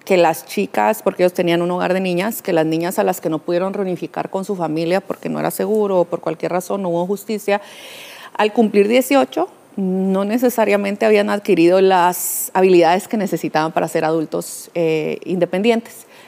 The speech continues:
Entonces ellos dijeron, "Bueno, tenemos esta casa, podemos moverlas acá y que alguien les enseñe". Ah, entonces me, me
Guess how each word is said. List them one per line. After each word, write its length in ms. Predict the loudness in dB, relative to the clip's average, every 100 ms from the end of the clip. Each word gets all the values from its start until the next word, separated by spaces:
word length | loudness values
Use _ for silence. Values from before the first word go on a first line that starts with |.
| -4
Entonces 440 | -2 0 0 0
ellos 180 | 0 0
dijeron, 300 | 0 2 4
"Bueno, 200 | 4 2
tenemos 340 | 0 -2 -2 -2
esta 180 | -4 -2
casa, 360 | 0 2 0
podemos 440 | 0 2 4 4 2
moverlas 460 | 4 4 4 2
acá 340 | 0 -2 2 2
y 60 | 2
que 140 | 0
alguien 220 | 0 2
les 160 | 0 0
enseñe". 460 | -2 0 2 2 -2 -18 -20 -20 -20 -20 _
Ah, 260 | -2 0 -4
entonces 400 | -4 0 2 4
me, 400 | 2 0 0 -2 -4
me 400 | -2 0 0